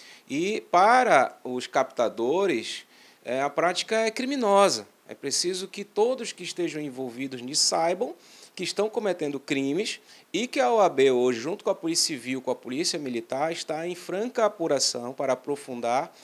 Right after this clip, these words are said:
como isso tá se desenvolvendo no estado do Amapá, não apenas no I N S S. Ontem, após a identificação de vídeos, é, que nos foram fornecidos, junto com a polícia, na verdade, com o apoio da Polícia Militar, da rotan, equipe da rotan,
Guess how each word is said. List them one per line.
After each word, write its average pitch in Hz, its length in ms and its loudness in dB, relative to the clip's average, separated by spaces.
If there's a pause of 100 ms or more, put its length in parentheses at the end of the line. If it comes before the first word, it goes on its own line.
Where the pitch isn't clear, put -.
(120)
como 196 380 2
isso 165 280 -2
tá 131 200 0
se 127 160 -4
desenvolvendo 113 800 -6 (320)
no 113 100 -12
estado 113 300 -4
do 110 40 -6
Amapá, 110 360 0
não 226 200 0
apenas 233 320 2
no 226 80 -4
I 226 120 -4
N 220 140 -2
S 214 200 0
S. 113 380 4 (420)
Ontem, 139 420 -2
após 143 340 2
a - 20 0
identificação 135 800 -4
de 110 100 -10
vídeos, 151 760 -8 (300)
é, 113 300 -2
que 123 180 -8
nos 120 140 -6
foram 120 260 -4
fornecidos, 120 920 -8 (280)
junto 156 320 -6
com 139 260 -2
a 127 100 0
polícia, 127 560 -4
na 117 140 -4
verdade, 123 320 -2
com 143 100 -4
o 135 40 0
apoio 165 360 0
da 165 80 0
Polícia 139 340 -4
Militar, 123 540 -4
da 120 100 -6
rotan, 120 460 -4
equipe 120 300 -12
da 120 100 -2
rotan, 131 560 -6